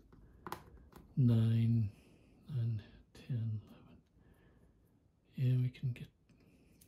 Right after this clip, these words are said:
no, I just realized something. I should, I'm gonna switch this because this sh-,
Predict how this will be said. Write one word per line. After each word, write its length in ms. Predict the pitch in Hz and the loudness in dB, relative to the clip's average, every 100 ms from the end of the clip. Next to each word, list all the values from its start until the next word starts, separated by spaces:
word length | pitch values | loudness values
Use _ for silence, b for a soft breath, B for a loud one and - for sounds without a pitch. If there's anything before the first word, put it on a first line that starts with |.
| - | -2
no, 160 | 127 110 | 2 4
I 60 | |
just 260 | 107 123 - | 2 -2 0
realized 640 | 117 110 101 92 104 - | 4 6 6 4 0 -6
something. 420 | - - - - - | -10 -8 -4 -4 -4
I 40 | |
should, 220 | - - - | -8 -14 -4
I'm 180 | 110 110 | 2 4
gonna 160 | 87 78 - | 2 -2 -8
switch 360 | - - - | -8 -8 -6
this 140 | - 87 | -8 -6
because 320 | - - 90 | -4 -2 2
this 180 | 120 120 | 2 2
sh-, 200 | - | 0